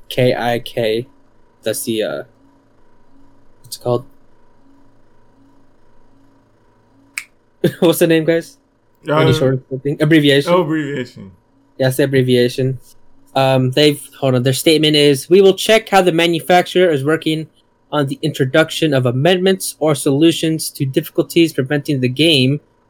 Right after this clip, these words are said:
Speaker 1: to work," in parentheses, "on different consoles, but also how it intends to act in relation to the persons who filed complaints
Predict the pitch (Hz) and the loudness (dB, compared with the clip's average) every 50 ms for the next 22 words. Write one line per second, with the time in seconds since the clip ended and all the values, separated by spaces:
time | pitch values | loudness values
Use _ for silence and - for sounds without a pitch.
0 | _ _ _ - - - 131 127 120 117 113 - 117 127 - 123 117 123 131 131 | _ _ _ -8 -4 -2 0 2 0 0 -2 -4 -6 -4 -4 -4 -4 -4 -6 -6
1 | - 131 127 127 - - _ _ _ _ _ _ _ _ _ _ _ - 143 147 | -4 -4 -6 -6 -6 -12 _ _ _ _ _ _ _ _ _ _ _ -2 0 2
2 | 139 135 135 170 165 - 170 135 - - 196 202 220 214 - 220 220 220 220 214 | 2 2 2 0 0 2 0 -2 -2 0 2 2 2 2 4 4 6 6 4 2
3 | - - 143 - - - 160 180 180 180 - 190 185 180 147 160 151 147 143 143 | 0 -2 -4 -4 -2 0 2 2 2 2 2 2 2 2 2 0 0 0 0 0
4 | 135 135 127 131 - 175 170 175 165 - - - - - 139 139 135 - 147 135 | -2 -4 -6 -8 -8 -6 -6 -6 -8 -8 -10 -10 -8 -8 -8 -8 -6 -6 -4 -4
5 | 127 127 123 127 135 - - 139 - - 143 139 143 135 - - 120 107 120 123 | -2 -2 -2 0 0 0 0 -2 -4 -6 -6 -6 -8 -10 -8 -8 -8 -8 -8 -8
6 | _ - 139 143 139 - - 147 151 160 156 - - - 143 131 120 - - - | _ -2 -2 -2 -2 -2 -2 -2 -2 -4 -6 -8 -8 -4 -4 -4 -4 -6 -6 -2
7 | - 147 151 151 151 - 135 127 - - 143 143 143 139 - - - - - | 0 2 2 2 2 0 -2 -4 -2 -2 -2 -2 -2 -4 -6 -10 -14 -14 -18